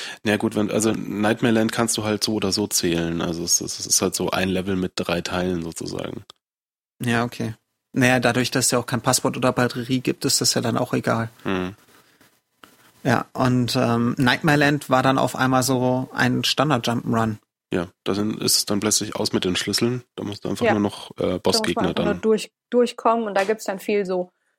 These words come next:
Speaker 3: so Feuerfontänen und diese ganzen, also wirklich, das ist so klassisches Jump'n'Run-Arsenal, ne?
Speaker 1: Hm. Ja.
Speaker 3: Und da hat man dann auch eine Waffe.
Speaker 1: Ja, das Zepter.
Speaker 3: Das Zepter.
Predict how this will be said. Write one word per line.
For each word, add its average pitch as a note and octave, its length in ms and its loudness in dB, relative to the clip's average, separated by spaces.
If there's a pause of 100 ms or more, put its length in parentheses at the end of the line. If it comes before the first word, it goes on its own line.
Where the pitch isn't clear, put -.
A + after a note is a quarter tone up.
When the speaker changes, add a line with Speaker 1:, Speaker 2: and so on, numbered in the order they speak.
(180)
Speaker 3:
so - 140 -8
Feuerfontänen G3 1300 2
und F#3 160 -2
diese F#3+ 180 -2
ganzen, F3 920 -2
also F3+ 300 0
wirklich, - 260 -12
das F#3+ 180 -4
ist - 100 -8
so F#3 340 -2
klassisches G3+ 580 -4
Jump'n'Run-Arsenal, F3+ 1160 0
ne? G3+ 240 -2 (180)
Speaker 1:
Hm. A2 280 2 (1040)
Ja. - 60 2
Speaker 3:
Und A#3+ 100 4
da A#3 120 4
hat D#4 120 -2
man F4 140 4
dann C4+ 140 6
auch - 160 4
eine D#4 140 4
Waffe. G#4+ 420 2 (500)
Speaker 1:
Ja, A#2 220 4
das - 260 2
Zepter. - 380 -2 (680)
Speaker 3:
Das - 200 -6
Zepter. - 640 -6